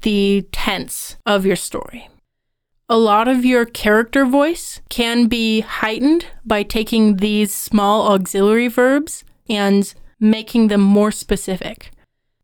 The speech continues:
Instead of saying, "He is afraid," "He trembled." You're changing your verb to give a better, more vivid picture of what's happening.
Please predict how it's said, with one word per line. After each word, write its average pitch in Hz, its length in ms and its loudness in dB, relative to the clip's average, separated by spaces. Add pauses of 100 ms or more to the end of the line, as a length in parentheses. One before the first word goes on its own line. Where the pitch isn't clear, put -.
(120)
Instead 226 380 0
of 220 240 2
saying, 208 420 0
"He 208 640 0
is 208 540 -2
afraid," 196 600 -2 (580)
"He 202 340 0 (140)
trembled." 196 580 -4 (480)
You're 202 140 2
changing 226 600 0
your 247 160 4
verb 226 540 2 (160)
to 226 320 2
give 202 640 -2 (100)
a 208 140 2
better, 208 640 -2 (220)
more 214 320 4
vivid 202 400 -2
picture 196 440 -2
of 185 280 0
what's - 280 -2
happening. - 500 -10